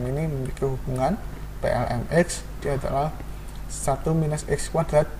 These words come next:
D D X pangkat M P L X. Jadi, hubungan antara fungsi Lysander terasosiasi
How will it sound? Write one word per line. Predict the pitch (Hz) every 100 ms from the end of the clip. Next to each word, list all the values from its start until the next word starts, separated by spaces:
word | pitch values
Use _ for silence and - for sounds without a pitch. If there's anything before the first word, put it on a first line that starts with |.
| - -
D | 143
D | 135 135 143
X | 143
pangkat | - 123 120 113
M | - 156 160 - -
P | 135 -
L | 135 127
X. | 135 - - - -
Jadi, | - 143 139 143 - - - - - -
hubungan | 131 131 127 139
antara | 127 131 113 143 151 - - -
fungsi | 139 - 139
Lysander | 135 - 135 135
terasosiasi | - 123 113 127 120 - 117 - 160